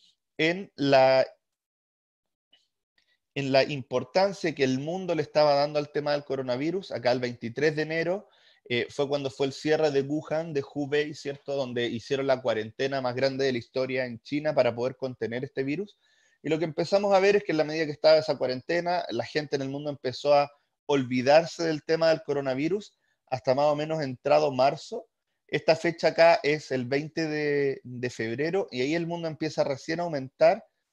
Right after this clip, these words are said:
sus búsquedas en Google, ¿cierto? De esta, del coronavirus en particular, hasta que el trece, catorce, o sea, el diez, do-,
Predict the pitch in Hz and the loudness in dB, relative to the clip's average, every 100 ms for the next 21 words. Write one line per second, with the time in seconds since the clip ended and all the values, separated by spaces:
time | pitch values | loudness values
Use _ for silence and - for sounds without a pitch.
0 | _ _ - 131 131 165 - 160 147 135 | _ _ -8 -4 -4 -4 0 0 0 -4
1 | 131 143 160 190 214 _ _ _ _ - | -8 -8 -4 -4 -6 _ _ _ _ -6
2 | 165 156 - 170 139 131 151 - 151 151 | -4 -4 -4 -4 -4 -4 -4 0 2 4
3 | 147 143 139 _ _ _ _ _ _ _ | 4 0 -6 _ _ _ _ _ _ _
4 | _ _ _ _ _ 135 131 139 131 127 | _ _ _ _ _ 0 0 0 0 0
5 | 143 160 160 139 147 135 123 123 160 170 | -2 -2 -2 -2 -2 -4 0 6 6 6
6 | - 151 156 143 151 156 - 123 - 139 | 2 2 0 0 0 0 2 0 0 2
7 | 147 143 151 127 139 143 135 - 143 135 | 2 0 -2 -4 0 -2 -2 -2 0 0
8 | - 117 113 107 127 139 131 131 135 | 0 0 0 -4 0 0 0 -2 -4